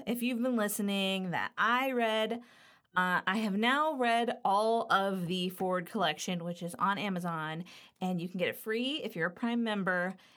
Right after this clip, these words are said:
and it's curated by author Blake Crouch, who is the author of Recursion, which is, like, one of the most amazingly crafted time loop science fiction novels that I've ever read. I'm obsessed with it.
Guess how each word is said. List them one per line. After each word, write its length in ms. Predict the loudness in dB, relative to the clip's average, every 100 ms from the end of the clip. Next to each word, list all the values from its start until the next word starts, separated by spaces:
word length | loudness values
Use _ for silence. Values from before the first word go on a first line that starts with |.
| _
and 100 | 0
it's 180 | 0 -2
curated 560 | -4 0 0 0 -2 2
by 220 | 2 2
author 260 | -2 -2 -4
Blake 320 | -2 -2 -2
Crouch, 400 | 0 0 0 -2 -6
who 140 | -2
is 200 | -2 -2 -4
the 120 | -2
author 240 | 0 0
of 80 | -6
Recursion, 680 | -6 -2 -2 -2 -4 -4 -6
which 220 | -8 -8
is, 240 | -6 -6 -4
like, 260 | -6 -6 -8
one 280 | -4 0 0
of 140 | 0
the 120 | -2
most 500 | -2 0 0 0 -2 -2
amazingly 640 | 0 0 -2 -2 -2 -4
crafted 760 | -2 0 0 0 -2 -2 -2 -6
time 540 | -10 -2 0 0 -2
loop 340 | -2 0 -2 -6 -18 -20 -6
science 340 | 0 0 0
fiction 280 | -4 -2 2
novels 380 | 2 2 0 2
that 140 | 2
I've 180 | 0 -4 0
ever 340 | 0 2 2
read. 360 | 2 2 0 -4 -12 -20 -4 -2
I'm 200 | 0 0
obsessed 480 | -2 2 2 2
with 160 | -2 -2
it. 220 | -2 -2